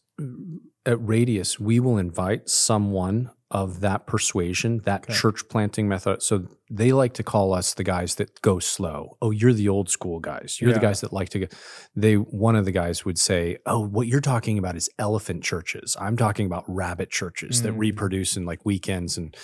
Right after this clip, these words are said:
Speaker 1: have tons of babies. And elephants only produce one baby and maybe every four or five years.
Speaker 2: Yeah.
Speaker 1: You're talking about that. I'm talking about this." We'll invite down those guys to, "Hey, you can present to the entire class. We're gonna give you two hours,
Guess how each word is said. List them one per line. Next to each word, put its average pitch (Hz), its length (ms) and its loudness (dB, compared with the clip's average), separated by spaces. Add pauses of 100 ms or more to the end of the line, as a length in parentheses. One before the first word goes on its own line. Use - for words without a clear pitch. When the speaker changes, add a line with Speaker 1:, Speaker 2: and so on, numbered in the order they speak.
(240)
Speaker 1:
have 92 200 -2
tons 101 240 0
of 92 80 -6
babies. 87 400 -4
And 92 80 -6
elephants 120 460 4
only 95 120 -4
produce 90 320 -6
one 123 460 2
baby 80 480 -4
and 127 240 2
maybe 120 400 2
every 90 220 -8
four 104 200 0
or 85 60 -2
five 82 240 -6
years. 95 320 -8
Speaker 2:
Yeah. 113 240 -8 (220)
Speaker 1:
You're 127 340 2
talking 127 220 6
about 101 140 0
that. 98 120 0
I'm 92 80 -4
talking 92 160 -4
about 87 160 -8
this." 98 220 -6 (400)
We'll 151 240 8
invite 117 420 2
down 113 300 4
those 92 200 0
guys 87 460 -2
to, 101 300 0
"Hey, 113 80 -2
you 107 200 -4
can 175 140 -2
present 113 380 0
to - 80 -4
the 95 120 -4
entire 107 320 2
class. - 400 -4
We're 101 100 -6
gonna 104 120 0
give 98 180 0
you 85 100 -6
two 180 260 2
hours, 92 400 -2